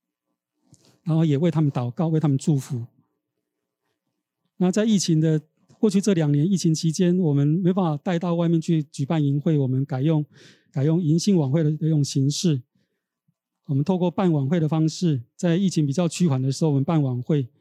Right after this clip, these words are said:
一样把新工招聚过来，那一年办一梯，然后也邀请他们参加这个圣诞晚会，员工圣诞晚会。啊，这是我们这两年举办的一个状况哈。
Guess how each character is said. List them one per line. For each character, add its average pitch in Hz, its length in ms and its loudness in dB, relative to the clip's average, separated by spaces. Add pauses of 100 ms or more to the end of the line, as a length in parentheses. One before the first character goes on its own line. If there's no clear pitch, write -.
(360)
一 151 60 -4
样 170 120 2
把 139 140 -2
新 165 220 0
工 160 180 0
招 160 160 -2
聚 160 140 0
过 151 200 0
来， 135 300 -6 (180)
那 147 140 -4
一 175 80 0
年 139 140 0
办 151 180 0
一 147 80 0
梯， 151 360 -2 (520)
然 147 100 -2
后 160 60 0
也 151 180 0 (280)
邀 175 140 0
请 147 100 0
他 131 100 0
们 151 140 0
参 165 180 0
加 156 320 0
这 156 200 -2
个 131 200 -4
圣 165 200 0
诞 151 140 0
晚 120 180 -4
会， 135 260 -2 (1120)
员 147 140 2
工 165 120 2
圣 160 160 0
诞 151 160 0
晚 120 200 -4
会。 135 200 -4 (600)
啊， 135 120 -4
这 175 140 -2
是 170 100 -4
我 160 60 2
们 139 80 0
这 185 120 -2
两 143 180 0
年 135 320 -2 (440)
举 143 160 -4
办 165 160 0
的 143 120 0
一 151 40 0
个 143 80 -2
状 139 240 -2
况 135 260 -4
哈。 127 220 -10